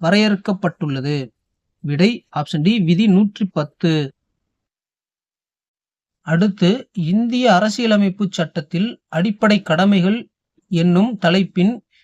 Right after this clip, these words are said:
கீழான சரத்துக்கள் எந்த சட்ட திருத்தம், திருத்தங்களின்படி சேர்க்கப்பட்டுள்ளன? விடை பாத்தீங்கன்னா, ஆப்ஷன் டி, ஒண்ணு மற்றும் நான்கு.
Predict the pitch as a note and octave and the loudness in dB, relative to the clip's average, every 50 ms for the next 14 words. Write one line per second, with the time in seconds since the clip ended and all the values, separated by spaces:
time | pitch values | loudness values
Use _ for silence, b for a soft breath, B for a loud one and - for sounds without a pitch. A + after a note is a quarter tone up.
0 | _ _ _ - F#3+ G#3+ A3+ A3 G#3 F#3+ F3+ G3 A#3+ A3 - F3 F3+ G3+ G3+ G3+ | _ _ _ 0 0 2 4 4 4 4 2 0 -2 -2 -2 -2 0 0 0 -2
1 | - A3 F#3+ - - F3 F3 G#3 B3 - - - F3 D#3 F3+ G#3+ A#3 A#3+ A#3+ - | -4 -6 -8 -4 -2 -2 -2 -2 -2 -6 -10 -8 -4 -2 0 0 2 0 0 0
2 | - F#3 F3 - - G#3 - - F#3+ F3+ F3 E3 - - F#3 A3+ B3 G#3+ - _ | 0 -2 -2 -2 -4 -4 -2 -2 -2 -2 -2 -4 -4 -4 -4 -4 -4 -8 -14 _
3 | - F#3 G#3 G#3+ G#3 - A3 G#3+ G3+ G3+ F#3+ F3+ F3+ D3+ D#3+ D#3+ G#3 A3+ - - | -2 -2 -2 -2 -4 -2 0 2 4 4 4 2 0 0 -2 -2 -2 -4 -2 -2
4 | F#3+ G3+ G3 F#3+ - G3 F#3+ - F3+ E3 - E3 D3+ C#3+ C3+ C3+ C#3+ D3+ D3 C3+ | -2 -2 -2 -2 -4 -6 -4 -4 -6 -6 -4 -6 -6 -6 -6 -6 -6 -6 -6 -8
5 | A#2+ - _ _ _ _ _ _ _ _ _ _ _ _ _ _ _ F#3+ D#3+ F#3 | -10 -16 _ _ _ _ _ _ _ _ _ _ _ _ _ _ _ -2 0 0
6 | G3 F#3 F#3+ F3+ E3 E3+ E3+ E3 F3+ G3+ B3+ D4 - b b b b _ _ - | 2 2 0 0 0 -2 0 0 0 0 -2 -2 -8 b b b b _ _ -6
7 | D#3 E3+ E3+ - - F3+ E3+ E3 F3+ A3 B3+ C#4 - _ - D3 D#3 F#3 G3 G#3 | -4 -4 -4 -2 -2 -2 0 2 2 0 0 -4 -8 _ -8 -4 0 2 2 2
8 | A3+ G3+ F#3 E3+ - - F3+ G#3+ B3 A3 E3+ D#3+ E3+ F3+ F3 D#3 E3 F#3+ C4 C4+ | 2 2 0 0 -2 -4 -4 -2 -2 0 0 0 0 0 0 0 0 -2 -2 -4
9 | - | -10